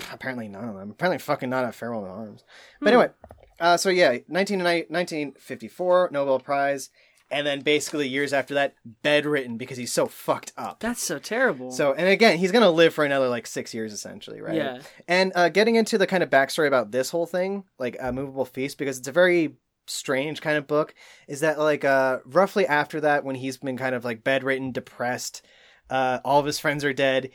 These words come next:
Speaker 1: he hurts constantly,
Speaker 2: Yeah.
Speaker 1: is that he was at a hotel and then, like, basically recovered some luggage that he hadn't picked up since nineteen twenty-eight.
Speaker 2: Holy shit.
Speaker 1: During the back of his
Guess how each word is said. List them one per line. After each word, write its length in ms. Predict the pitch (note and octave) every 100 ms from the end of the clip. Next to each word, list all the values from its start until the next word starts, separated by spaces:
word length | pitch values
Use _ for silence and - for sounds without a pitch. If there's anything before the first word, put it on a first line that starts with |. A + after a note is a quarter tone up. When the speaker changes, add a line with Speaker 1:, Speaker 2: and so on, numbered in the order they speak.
| _
Speaker 1:
he 220 | - D3
hurts 400 | B2+ - C3+ -
constantly, 800 | - B2+ C3+ C3+ D#3 D3 D3+ E3 -
Speaker 2:
Yeah. 320 | F#3 G#3+ C4+
Speaker 1:
is 140 | G3+ D3
that 240 | D3+ D3+
he 320 | D3+ D#3+ D3+
was 240 | C#3+ D#3 D3+
at 100 | D3+
a 60 |
hotel 560 | C3+ D#3+ - D3+ D3+ D#3
and 160 | C#3 C3+
then, 120 | C3
like, 280 | B2+ B2 -
basically 340 | B2+ - C3+
recovered 500 | B2+ A#2+ C#3 B2+ B2
some 160 | C#3+ A#2+
luggage 320 | A#2+ B2+ B2+
that 180 | B2+ A2
he 120 | A2
hadn't 180 | C3 B2
picked 220 | C3 A#2+
up 120 | A#2+
since 220 | - A#2 -
nineteen 320 | A2 A2+ A#2
twenty-eight. 640 | - A2 G#2+ - G#2+ - -
Speaker 2:
Holy 240 | C#4 G#3
shit. 260 | - - G3+
Speaker 1:
During 140 | C4+ G#3+
the 60 |
back 260 | F3+ D#3 -
of 200 | C3+ G3
his 340 | B2+ A#2+ E3+